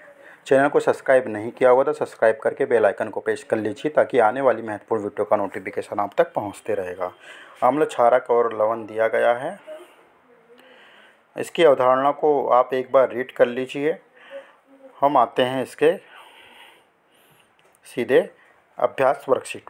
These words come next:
पर। पेज number हम, अ, पैंसठ से कार्य करेंगे, page number उनहत्तर तक। तो आइए शुरू करते हैं अभ्यास कार्य। <clears throat> अम्ल किसे कहते हैं? तो अम्ल वो पदार्थ है जो,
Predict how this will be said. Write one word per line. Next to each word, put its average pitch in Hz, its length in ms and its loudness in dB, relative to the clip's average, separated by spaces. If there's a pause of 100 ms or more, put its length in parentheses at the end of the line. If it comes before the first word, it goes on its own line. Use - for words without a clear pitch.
पर। 104 80 0
पेज 143 380 2
number 151 360 4
हम, 147 240 -2
अ, 117 200 -2 (160)
पैंसठ 117 580 0
से - 140 -2
कार्य 135 260 2
करेंगे, 135 360 0
page 127 280 -2
number 117 340 2 (440)
उनहत्तर 135 400 0
तक। 104 180 -2
तो 117 240 2
आइए 147 220 2
शुरू 147 240 -4
करते 139 320 0
हैं 151 260 -4 (440)
अभ्यास 127 380 0
कार्य। - 500 0 (400)
<clears throat> - 420 -10
अम्ल 151 200 2
किसे 156 320 -4
कहते 147 300 -2
हैं? 151 80 -2
तो - 80 0
अम्ल 139 240 2
वो 143 180 2
पदार्थ 123 460 2
है 147 80 0
जो, 143 260 -4